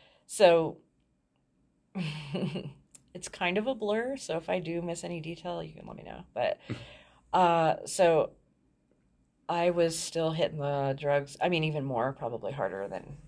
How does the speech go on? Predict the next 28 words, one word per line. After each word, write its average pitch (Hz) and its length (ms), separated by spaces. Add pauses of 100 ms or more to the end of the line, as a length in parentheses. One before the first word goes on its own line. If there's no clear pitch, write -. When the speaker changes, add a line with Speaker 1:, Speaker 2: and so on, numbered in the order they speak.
(140)
Speaker 1:
ever. - 400 (640)
And 233 200
now 190 280 (260)
it's 190 160
been 196 160
about, 165 440 (600)
at 170 80
this 175 140
point - 180
in 165 60
time, 165 280
what, 151 220 (260)
we, 151 180 (240)
uh, - 80 (840)
a - 60
good 160 220
year 151 520 (140)
under 160 240
our 151 100
belt 131 280
of 127 180 (100)
everyday 147 500
use 135 340
of - 100
this - 240 (440)
substance. - 640 (180)
Speaker 2:
Right. - 160 (560)
Speaker 1:
And 165 380